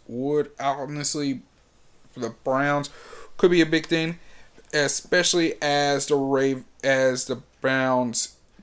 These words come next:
do need a, the Browns do want, do need a big, uh, a big thing there. Uh, Carson Wentz, of course, we don't know. Carson Wentz is actually traded, was traded to the,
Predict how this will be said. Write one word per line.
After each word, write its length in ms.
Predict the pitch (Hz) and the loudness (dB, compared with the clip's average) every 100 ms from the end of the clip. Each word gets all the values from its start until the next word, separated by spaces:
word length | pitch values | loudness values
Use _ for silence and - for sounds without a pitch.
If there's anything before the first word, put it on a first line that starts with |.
| - | -6
do 260 | 123 131 | -4 -2
need 320 | 127 127 127 | -2 -2 -2
a, 520 | 120 117 123 120 120 127 - - - - - - - - - _ | -4 -4 -2 -2 -6 -10 -20 -20 -20 -20 -20 -20 -20 -20 -20 _
the 80 | 131 | -4
Browns 360 | 131 127 127 - | -2 0 -2 -8
do 440 | 180 - 131 135 | -12 -8 -4 -2
want, 400 | 135 127 123 123 - - - | -2 0 -2 -2 -8 -20 -12
do 180 | 123 127 | -8 -6
need 220 | 131 127 | -4 -4
a 320 | 120 117 117 - - | -4 -4 -6 -10 -6
big, 280 | 127 123 | -4 -2
uh, 240 | 113 104 95 - _ _ _ - _ - - - - - _ _ _ _ - _ _ _ _ _ _ _ - _ - | -2 -4 -6 -12 _ _ _ -20 _ -20 -20 -20 -20 -20 _ _ _ _ -20 _ _ _ _ _ _ _ -20 _ -12
a 60 | |
big 200 | 131 117 | -8 -8
thing 340 | - 123 120 120 - | -4 -2 -2 -6 -6
there. 380 | 117 113 117 - _ - - - - - - - - - - - - | 0 2 2 -2 _ -20 -20 -20 -20 -20 -20 -20 -20 -20 -20 -20 0
Uh, 300 | 151 151 147 | 8 10 10
Carson 580 | 147 - 208 185 185 156 | 8 6 6 6 0 -2
Wentz, 500 | 156 165 139 - - | 0 0 0 -4 -4
of 100 | 139 | -6
course, 160 | 147 151 | -2 -2
we 120 | 135 | -2
don't 160 | 139 139 | -2 0
know. 140 | 139 | 0
Carson 400 | 131 151 143 123 | 2 2 2 0
Wentz 220 | 139 135 | -4 -4
is 140 | - 135 | -2 -2
actually 280 | 135 139 127 | -2 -4 -4
traded, 540 | - 143 139 135 127 - - | 0 4 4 2 -2 -12 -10
was 160 | 131 | -8
traded 340 | - 143 135 123 | -2 0 0 -4
to 420 | - 156 147 143 | -8 -6 -4 -4
the, 360 | 143 127 120 | -6 -6 -6